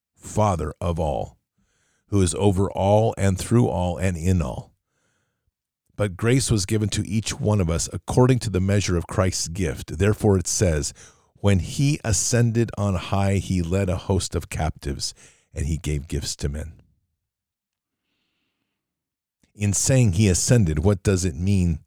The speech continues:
but that he had also descended into the lower regions of the earth?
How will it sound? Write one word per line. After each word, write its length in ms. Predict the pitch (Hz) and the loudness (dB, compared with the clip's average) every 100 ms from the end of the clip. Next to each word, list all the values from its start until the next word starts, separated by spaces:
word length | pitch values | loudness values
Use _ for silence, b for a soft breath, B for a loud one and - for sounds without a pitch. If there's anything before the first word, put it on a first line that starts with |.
| _ _ _ _ | _ _ _ _
but 200 | - 90 | -4 -2
that 160 | 95 90 | 0 -2
he 180 | - 98 | 0 -2
had 360 | - 90 90 - _ - | 0 -2 -4 -10 _ -4
also 480 | 101 110 - 85 78 | -2 0 0 0 -2
descended 1040 | 78 113 147 - - 80 73 78 82 - | -4 -4 -2 -2 -2 -2 -2 -4 -4 -4
into 280 | 98 92 98 | -4 0 0
the 120 | 87 | 0
lower 400 | 85 80 82 80 | -2 0 0 0
regions 680 | 78 92 113 78 71 71 - | 0 0 0 -2 -8 -8 -10
of 200 | - 78 | -8 -8
the 160 | 76 76 | -4 -4
earth? 380 | - - - | -4 -6 -16